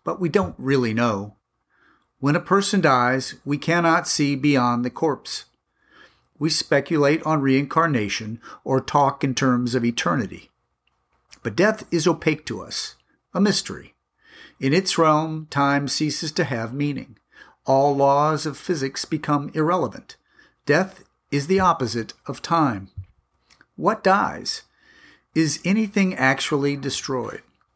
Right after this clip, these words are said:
Certainly not the body, which falls into its constituent parts of water and chemicals. That is mere transformation, not destruction. What of the mind?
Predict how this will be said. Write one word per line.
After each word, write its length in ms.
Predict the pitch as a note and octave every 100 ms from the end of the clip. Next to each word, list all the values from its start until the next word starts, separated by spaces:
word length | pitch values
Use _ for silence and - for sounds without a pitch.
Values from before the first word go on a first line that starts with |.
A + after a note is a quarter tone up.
| _ _
Certainly 680 | - - D3+ D3 C3+ B2+ B2+
not 340 | A#2+ B2 G#2+ -
the 60 |
body, 380 | G2+ F#3 E3+ C#3+
which 260 | D3 C3+ -
falls 500 | D#3 D3 D3 C#3+ -
into 360 | D3+ C#3 D3
its 240 | C3 C3+ -
constituent 800 | C#3 A#2 - G#3 G3 C3 G#2+ -
parts 440 | A2+ A2 D3+ -
of 100 | A#2+
water 480 | A#2+ B2+ G#2+ G#2 A2+
and 160 | C3
chemicals. 680 | - F#3+ D3+ - - - - _ _ _ _ _ - - - _
That 220 | - C#3+ D#3
is 160 | D3
mere 260 | C#3+ D3+ D#3+
transformation, 960 | - D3 C#3+ - E3 E3 D3 - G#2+
not 260 | A#2+ A#2+ -
destruction. 600 | B2 - E3 D#3+ - - _ _ _ _ _ _ _ _
What 320 | - A#2+ C3 -
of 160 | - C#3
the 80 | E3+
mind? 560 | G3+ F3+ A2+ D2+ F2+